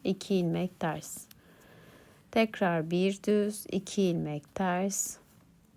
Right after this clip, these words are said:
Yine bir düz,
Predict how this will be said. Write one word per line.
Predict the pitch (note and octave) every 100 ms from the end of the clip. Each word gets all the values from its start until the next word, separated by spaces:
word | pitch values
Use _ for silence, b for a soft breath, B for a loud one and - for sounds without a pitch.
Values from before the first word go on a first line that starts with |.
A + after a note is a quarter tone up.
| - - - - - - _ - B B B B B _ -
Yine | A3+ F#3 E3
bir | F3 G3 G3
düz, | G3+ G3 G3 - - -